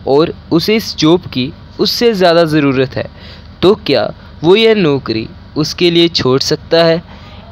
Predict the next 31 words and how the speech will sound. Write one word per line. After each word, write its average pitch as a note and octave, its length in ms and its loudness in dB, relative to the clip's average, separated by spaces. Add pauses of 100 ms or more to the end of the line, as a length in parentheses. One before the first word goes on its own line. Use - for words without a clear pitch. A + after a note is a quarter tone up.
(260)
इतने G#3+ 340 0
में D3 220 -2 (300)
करण F#3 260 2
को F#3+ 280 0 (160)
इंटरव्यू F3+ 460 0
के E3 180 -2
लिए D3 140 0
बुला B2 320 0
लिया A#2 260 -2
गया। - 360 -10 (720)
जब C3+ 360 -2 (140)
उसने A3 300 0
बाहर D#3+ 360 0
आकर G#3 340 0
देखा, C3 460 -2 (340)
तो F#3+ 100 4
विवेक D3 460 0 (180)
वहाँ D#3 300 0
नहीं B2+ 280 -2
था, - 260 -8 (720)
तो G#3 100 4
उसने B3 240 0
कंपनी F3+ 560 -2
से A#3+ 140 -2
उसका A3+ 260 0
नंबर D3 420 0
लिया C3 460 0 (380)
और G#3 140 4
उसे B3 240 0
फ़ोन G3 360 0
किया - 360 -6